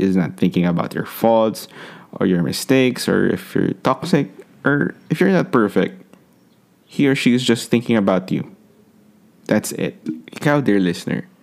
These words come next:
may mga naisip ka bang tao that you think about just because? Personally, I think that no matter how cold the world becomes, as our relationships become more and more digital, I think there's always at least one person who will care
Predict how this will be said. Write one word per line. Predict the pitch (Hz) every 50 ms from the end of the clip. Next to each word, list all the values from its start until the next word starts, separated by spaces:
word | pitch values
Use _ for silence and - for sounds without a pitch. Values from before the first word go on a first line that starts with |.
| _ _ _ _ - - _ _ _ -
may | - 139
mga | 147 156 151 151 151
naisip | 139 113 123 123 - -
ka | - - 101
bang | 107 101 95 -
tao | 87 85 87
that | 87 - 85 - -
you | 92
think | - 98 87
about | - 90 87 87 85 85 85 -
just | - 92 92 90 - -
because? | 95 90 - 87 80 85 90 95 - _ _ - _ _ _ _ _ _ _ _ _ _ _ _ _ _ _ _ - _ _ _ _ _ _ _ _ _
Personally, | - - 147 165 175 160 143 127 117 110 110 104 117 127 - _
I | - - 123
think | 127 123 147 160 -
that | - 135 - -
no | 113 107
matter | 107 107 104 101 95 104 98 101
how | 110 98 95 - -
cold | - 104 101 101 95
the | - 98 92
world | 90 92 92 87 -
becomes, | 92 85 - - 92 90 90 87 - - - - - - - - -
as | - 107 104
our | 107 101 98 92 92 - - - _ _ - -
relationships | 101 101 101 95 - 104 98 101 98 92 - -
become | 95 92 98 95 98
more | 95 92 98 98 95
and | - - 90 92 95
more | 92 90 90 87
digital, | 82 - 90 87 - 95 87 - - 85 85 87 90 - - _ _ _ _ - - - _ _ _ _ _ _ _ _ _ _ _ _ _ _ _ -
I | - 143
think | 143 190 180 170
there's | - 143 147 - -
always | - 123 120 113 113 120 -
at | 110 107 - -
least | 107 107 - - -
one | 110 107 104 101
person | 101 - 98 95 90 - 101 101
who | 107 110
will | 104 101 95 92
care | 92 - - 90 87 85 82 -